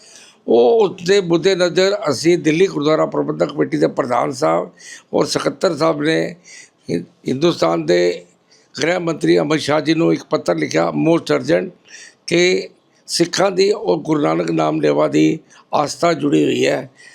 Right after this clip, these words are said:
ਬਹੁਤ, ਅ, ਛਾਣਬੀਣ ਦੇ ਬਾਅਦ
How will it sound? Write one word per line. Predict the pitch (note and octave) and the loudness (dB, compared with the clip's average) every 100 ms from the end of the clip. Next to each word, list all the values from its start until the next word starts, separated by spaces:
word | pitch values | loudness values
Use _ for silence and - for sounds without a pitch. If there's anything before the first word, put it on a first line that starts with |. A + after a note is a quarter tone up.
| - _ - | -20 _ -8
ਬਹੁਤ, | C3+ E3 G3+ G3 - F#3+ F#3 F#3 F#3 | 0 2 2 -2 0 2 4 4 2
ਅ, | F#3 - D#3+ D#3 D#3 D#3 D#3 - | -2 -2 0 2 2 0 -2 -4
ਛਾਣਬੀਣ | B2+ E3 E3 E3 E3 | -2 0 2 2 2
ਦੇ | E3 | 0
ਬਾਅਦ | C3+ D#3 D3 D3 | 2 0 0 -2